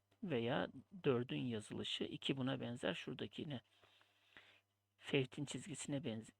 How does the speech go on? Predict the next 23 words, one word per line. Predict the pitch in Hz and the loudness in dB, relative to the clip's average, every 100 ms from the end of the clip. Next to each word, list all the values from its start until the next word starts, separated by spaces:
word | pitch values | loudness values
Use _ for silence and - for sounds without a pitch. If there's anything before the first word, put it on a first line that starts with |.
| _ _ | _ _
e, | - 170 | -14 -4
karışmış. | - 135 120 - - - - | 2 4 4 0 0 0 2
Ya | - | 2
iki | 135 - | 2 -2
ya | 139 113 | 0 0
da | - - - _ - _ - | 0 -4 -8 _ -20 _ -18
büyük | 214 156 127 | -4 -2 -2
ihtimalle | - - 123 120 - 185 - - - - - | -4 -2 -2 0 0 -2 -2 -20 -20 -6 2
dört | 135 - | 2 2
gibi. | - 127 131 - _ - - - | -8 -8 -8 -14 _ -20 -14 -2
Yine | 143 139 | 2 2
bu | 180 | 2
Safar | - 143 - | -2 0 2
ayında | 120 110 131 147 | 2 0 0 0
vefat | 127 - 127 - | 0 0 0 -2
etti | - - | -6 -6
şeklinde | - 117 - 120 180 - - | -6 -6 -4 -2 -2 -4 -8
not | 143 175 - | -6 -6 -6
düşmüş. | 143 - 104 - - - _ _ _ _ _ _ _ | -8 -6 -6 -6 -8 -12 _ _ _ _ _ _ _
On | 311 196 | -2 4
altı | 147 120 - | 4 4 0
numaralı | 113 113 113 113 | 0 0 -2 0
hane, | 127 120 143 185 | 0 2 0 -2